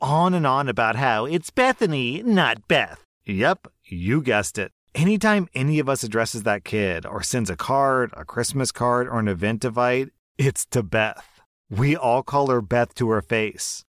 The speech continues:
The wife has actually stormed out of family gatherings over it. The funny thing is, the kid doesn't even care. She's fine with Beth. At school, she goes by Beth, and all of her cousins call her Beth too. Our next Reddit post is from Deleted.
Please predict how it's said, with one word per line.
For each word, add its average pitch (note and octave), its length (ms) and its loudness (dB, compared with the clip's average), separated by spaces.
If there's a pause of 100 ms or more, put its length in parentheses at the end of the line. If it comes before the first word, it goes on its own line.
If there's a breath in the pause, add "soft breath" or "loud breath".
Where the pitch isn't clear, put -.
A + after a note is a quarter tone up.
The F#3 100 4
wife D#3+ 340 4
has F3+ 220 4 (160)
actually D3+ 560 2
stormed C3+ 440 0
out B2 140 4
of A#2+ 100 -2
family A#2+ 300 2
gatherings G#2 540 0
over G2 260 -2
it. - 240 -12 (200)
The D3+ 120 0
funny D3+ 320 0
thing G3+ 260 0
is, G3+ 360 0
the F#3 140 0
kid D#3+ 300 0
doesn't E3 300 0
even D#3 240 0
care. B2+ 500 0
She's G#3 320 -2
fine E3 320 0
with A#2+ 160 0
Beth. E2+ 320 -8 (160)
At A#2+ 160 -2
school, C3+ 320 0
she C3 180 -2
goes A2 240 0
by G2+ 200 0
Beth, F2 520 -4 (120)
and A2+ 340 0
all G2+ 240 -2
of B2+ 80 -2
her C3+ 140 -2
cousins A2+ 400 -2
call A#2+ 160 0
her A#2+ 100 0
Beth A#2+ 280 0
too. B2+ 440 -2 (300)
Our A#2+ 100 0
next C3+ 220 0
Reddit G2+ 240 -2
post G2 200 -4
is A2+ 120 -8
from A2 160 -2
Deleted. G2+ 480 -4